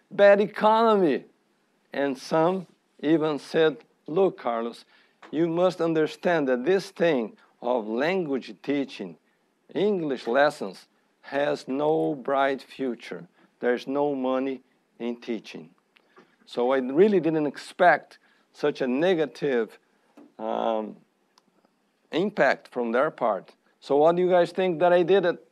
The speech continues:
with, after hearing all these, uh, bad comments? I confess to you that I didn't expect. I went home and I cried. And my friends, what did they do?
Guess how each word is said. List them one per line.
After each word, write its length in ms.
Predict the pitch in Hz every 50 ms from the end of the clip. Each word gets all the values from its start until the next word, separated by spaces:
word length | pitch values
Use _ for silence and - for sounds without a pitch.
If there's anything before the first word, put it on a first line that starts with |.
| _ -
with, 240 | - 147 156 127 - 123 - _ _ _
after 380 | - 151 160 160 160 170 160 135
hearing 300 | 143 170 175 170 165 160
all 160 | 160 165 165
these, 340 | 151 175 170 165 - - - _ _ _ _ _ _ _ _ -
uh, 360 | 131 131 131 131 127 127 123
bad 280 | 117 113 151 165 160 -
comments? 540 | - 180 196 208 208 220 220 - - - _ _ _ _ _ _ _ _ _ _ _
I 120 | - 123 -
confess 400 | - 143 123 - 156 156 151 156
to 120 | - 156
you 120 | 156 170
that 180 | 156 160 156 151
I 60 | 147
didn't 240 | 143 143 156 156 151
expect. 680 | 131 - - - - - 160 165 175 170 - - - _ _ _ _ _ _ _ _ _
I 100 | - 120
went 280 | 127 131 151 170 160 -
home 300 | 123 139 151 170 175 165 -
and 120 | 151 147 151
I 260 | 160 175 190 202 - - _ _ _ _ _ _ _
cried. 460 | - - - 135 123 113 104 92 - - _ _ _ _ _ _ _ _ _ _ _ _ _ - - - - - - -
And 160 | - 160 175
my 160 | 190 185 180 160
friends, 360 | - - 202 208 220 202 170
what 120 | 196 196
did 140 | 185 196 180
they 140 | 190 185 170
do? 300 | 156 180 233 269 277